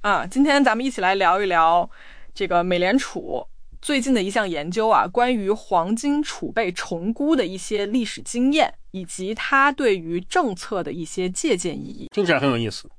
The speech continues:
Speaker 2: 那我们就直接进入吧，直接进入这个话题，看看这个黄金储备重估到底有哪些值得看的地方。
Speaker 1: 咱们就直接开聊啊，就是这个黄金储备重估这个事儿啊，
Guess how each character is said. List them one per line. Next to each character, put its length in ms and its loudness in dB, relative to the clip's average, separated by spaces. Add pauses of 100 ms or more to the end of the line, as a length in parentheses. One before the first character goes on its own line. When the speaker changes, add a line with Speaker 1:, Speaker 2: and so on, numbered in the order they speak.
Speaker 2:
那 100 2
我 80 4
们 80 0
就 240 6
直 160 -2
接 240 8
进 180 4
入 140 8
吧， 160 0 (240)
直 80 -2
接 100 8
进 140 2
入 60 4
这 80 4
个 40 2
话 160 4
题， 380 -4
看 180 0
看 120 4
这 100 6
个 160 6
黄 240 2
金 180 6
储 200 -2
备 180 6
重 260 0
估 200 6
到 180 4
底 220 -8 (680)
有 200 6
哪 260 4
些 520 6 (120)
值 100 2
得 80 6
看 180 0
的 80 -2
地 140 -2
方。 220 -12
Speaker 1:
咱 100 0
们 100 0
就 80 2
直 120 0
接 100 6
开 160 0
聊 160 -2
啊， 220 2
就 100 -4
是 80 2
这 80 2
个 80 4
黄 380 0
金 180 0
储 220 -4
备 160 0
重 320 -6
估 180 6
这 100 2
个 80 0
事 140 -2
儿 100 0
啊， 160 -6